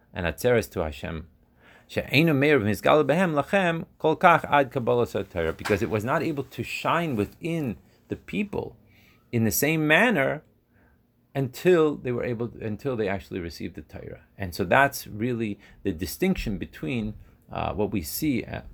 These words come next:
prior to Matan Torah to after Matan Torah. And that's the difference of an Atzeres to Hashem Elokecha to, as compared to Hashem,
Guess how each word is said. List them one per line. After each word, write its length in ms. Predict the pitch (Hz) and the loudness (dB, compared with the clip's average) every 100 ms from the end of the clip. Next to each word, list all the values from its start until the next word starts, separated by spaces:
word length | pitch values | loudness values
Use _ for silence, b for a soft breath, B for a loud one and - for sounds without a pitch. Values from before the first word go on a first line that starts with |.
| - | -20
prior 460 | - 139 113 147 151 | -2 2 4 4 2
to 180 | - 135 | 0 -6
Matan 320 | 123 117 120 | -4 -4 -4
Torah 400 | 120 113 107 107 b b b | -2 0 -2 -6 b b b
to 360 | - 92 87 95 - | -6 -2 -2 -4 0
after 360 | 98 85 - | 2 2 0
Matan 300 | 82 85 - 80 | -8 -8 -10 -14
Torah. 380 | - - - - b b b | -10 -10 -10 -16 b b b
And 140 | 95 | 0
that's 160 | 104 - | 0 0
the 80 | 107 | -2
difference 420 | 98 113 101 80 - | 0 0 -2 -6 -4
of 340 | 104 90 80 - b b | 4 4 2 -6 b b
an 140 | 92 | -4
Atzeres 480 | 82 127 120 104 - - | 0 4 4 2 -6 -10
to 260 | 95 80 87 | -4 -4 -4
Hashem 300 | 85 - 123 | -8 -4 -2
Elokecha 640 | 92 82 143 170 - 143 117 | -2 -2 0 0 0 -4 -4
to, 140 | - 123 | -12 -12
as 200 | 104 98 | -8 -6
compared 340 | - 95 104 98 | -6 -2 -2 -2
to 140 | - | -6
Hashem, 300 | 85 82 - | -8 -10 -14